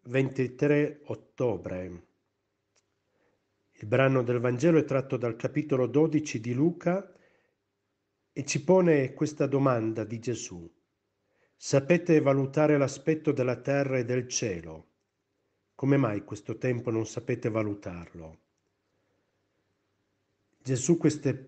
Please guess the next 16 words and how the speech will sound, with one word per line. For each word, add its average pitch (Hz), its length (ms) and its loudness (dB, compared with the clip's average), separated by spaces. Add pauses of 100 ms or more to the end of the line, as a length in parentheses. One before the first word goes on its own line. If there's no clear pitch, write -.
(260)
domanda 160 760 2
la 123 140 -4
rivolge 131 540 0
proprio 120 540 -4
a 113 40 0
noi 107 480 -4
oggi. 98 600 -10 (1040)
Lo 120 40 -6
sappiamo, 123 560 2
è 110 100 -4
difficile 123 680 -4
discernere 120 580 -2
i 117 80 0
segni 120 380 -4
dei 113 260 -2
tempi, 90 720 -8